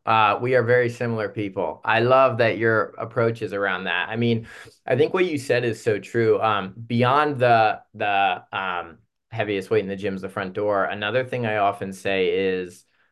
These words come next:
uh, the best workout is the one that you enjoy. Because I think a lot of the time, people, especially in the larger landscape of kind of the wellness world, that can be very overwhelming.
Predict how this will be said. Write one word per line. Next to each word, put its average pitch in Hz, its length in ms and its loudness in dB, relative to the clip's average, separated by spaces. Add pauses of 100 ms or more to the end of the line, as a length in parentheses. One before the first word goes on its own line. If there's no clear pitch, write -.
(340)
uh, 95 260 2
the 98 120 -8
best 107 320 -2
workout 98 420 -2
is 87 120 -6
the 95 100 -4
one 90 180 -6
that 85 120 -8
you 90 140 -6
enjoy. 78 580 -8 (760)
Because 107 280 -2
I 107 120 4
think 131 280 -10
a 120 80 2
lot 117 400 4
of 117 120 -2
the 110 120 0
time, 107 840 -6 (260)
people, 113 680 0
especially 113 640 -4
in 107 100 -6
the 95 300 -8 (180)
larger 143 560 6
landscape 131 720 -2
of 110 160 -6
kind 107 220 -4
of 101 120 -6
the 107 80 -2
wellness 107 460 0
world, 120 320 4
that 95 160 -4
can 101 140 -10
be 98 120 -8
very 101 640 -2
overwhelming. 104 880 -4